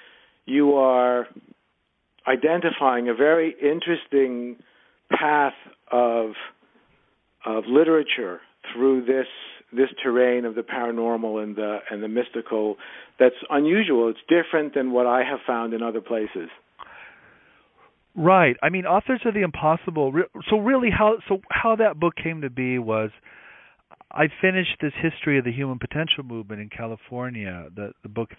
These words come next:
Speaker 2: called Essel in America and the Religion of No Religion. And while I was working on that book, which took a long time, I interviewed dozens, if not hundreds of people, many of whom I got to know very well, who told me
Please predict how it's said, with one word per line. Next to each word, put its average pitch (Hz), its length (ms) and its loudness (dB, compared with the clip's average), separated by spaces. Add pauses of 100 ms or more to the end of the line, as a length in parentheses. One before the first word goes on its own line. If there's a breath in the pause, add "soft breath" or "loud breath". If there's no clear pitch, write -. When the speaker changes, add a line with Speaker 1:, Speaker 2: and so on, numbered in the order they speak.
Speaker 2:
called 113 200 -4
Essel 110 400 -4
in 101 60 -8
America 104 500 -4
and 101 100 -8
the 98 60 -8
Religion 101 420 -4
of 98 100 -8
No 95 180 -6
Religion. 95 680 -8
And 117 260 0 (680 loud breath)
while 156 340 8
I 170 120 6
was 139 200 0
working 147 360 -2
on 123 140 -2
that 113 200 -2
book, 107 240 -2
which 117 120 -8 (180)
took 143 120 -6
a 123 60 0
long 120 380 -2
time, 104 480 -6
I 113 100 -6
interviewed 110 640 -2 (320)
dozens, 127 540 4
if 90 360 -16
not 120 160 -4
hundreds 139 400 -8
of 98 120 -12
people, - 500 -12 (600 loud breath)
many 151 240 2
of 127 80 2
whom 127 180 -4
I 107 80 0
got 107 200 -2
to 110 100 -8
know 104 180 -6
very 110 320 -2
well, 87 460 -8 (640 soft breath)
who 147 180 0 (160)
told 156 240 2
me 147 220 -4